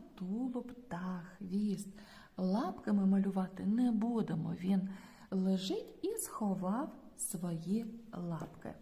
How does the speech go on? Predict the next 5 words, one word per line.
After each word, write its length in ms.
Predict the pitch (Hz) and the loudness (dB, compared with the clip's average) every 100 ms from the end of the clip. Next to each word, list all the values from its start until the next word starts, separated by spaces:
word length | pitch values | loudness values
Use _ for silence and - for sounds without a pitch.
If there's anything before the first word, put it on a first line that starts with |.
| - - - - - - - - - - _ _ _ - | -18 -20 -20 -20 -20 -20 -20 -20 -20 -20 _ _ _ -20
Спочатку 680 | - 214 226 220 185 - 190 | -4 -2 0 0 -2 -2 -4
округлою 840 | - 226 240 233 196 190 190 190 | -2 0 2 2 2 4 4 4
лінією 460 | 196 180 170 180 | 2 2 0 0
намалюємо 720 | 175 190 196 202 190 170 - 180 | 2 6 6 6 4 0 -2 -2
голову. 1080 | 196 226 240 202 180 175 175 208 208 285 | -2 -2 0 0 -2 -2 -2 -2 -2 -4